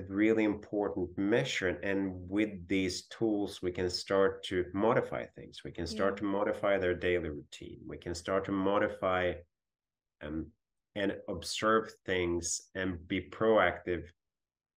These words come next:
Speaker 1: and improving the lives for these animals.
Speaker 2: Definitely.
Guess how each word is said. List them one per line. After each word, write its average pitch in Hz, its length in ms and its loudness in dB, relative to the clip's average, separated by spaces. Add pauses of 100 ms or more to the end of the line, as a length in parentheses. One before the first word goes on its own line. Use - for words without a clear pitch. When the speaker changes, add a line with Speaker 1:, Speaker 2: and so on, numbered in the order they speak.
Speaker 1:
and 87 840 2
improving 92 640 0
the 80 60 -4
lives 85 340 0
for - 160 -16
these 82 360 -14
animals. - 440 -18 (560)
Speaker 2:
Definitely. 196 760 -6